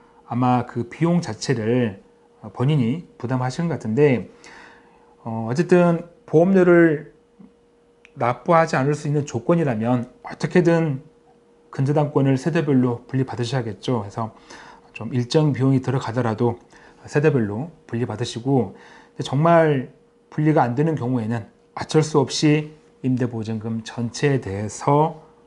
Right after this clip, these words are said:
보험 가입을 하셔야겠습니다. 세 번째 문제는 보증보험을 가입하지 않으면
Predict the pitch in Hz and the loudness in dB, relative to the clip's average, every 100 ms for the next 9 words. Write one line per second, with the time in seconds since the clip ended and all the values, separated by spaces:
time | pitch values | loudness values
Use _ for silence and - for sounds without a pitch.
0 | _ - 110 120 107 104 101 131 165 185 | _ -8 -6 -6 -6 -10 -6 -4 -2 -6
1 | - - 131 - 113 98 107 92 95 - | -14 -10 -8 -6 -6 -8 -14 -12 -14 -14
2 | _ _ _ _ _ - 175 170 185 190 | _ _ _ _ _ -4 2 4 4 4
3 | 151 123 117 131 139 98 - - _ - | 2 0 0 0 0 -2 -10 -20 _ -6
4 | - 147 180 175 139 139 147 151 147 - | 0 4 4 4 2 0 2 4 2 0
5 | 135 143 139 139 143 107 107 113 | -2 -2 -2 -2 -2 -2 -2 -4